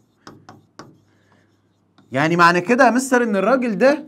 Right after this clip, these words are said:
ما كانش يعرف ان الاتوم فيها مكونات، هو كان بيقول ان الاتوم دي هي حاجه شبه ايه؟ كره مين؟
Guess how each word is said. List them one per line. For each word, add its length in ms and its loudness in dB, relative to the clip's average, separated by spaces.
ما 120 -8
كانش 360 -6
يعرف 320 -2
ان 120 -8
الاتوم 360 -6
فيها 200 -6
مكونات، 720 -4
هو 140 -2
كان 160 -8
بيقول 160 -6
ان 120 -8
الاتوم 360 -8
دي 120 -8
هي 160 -4
حاجه 240 -6
شبه 260 -4
ايه؟ 240 -6
كره 260 -6
مين؟ 200 -8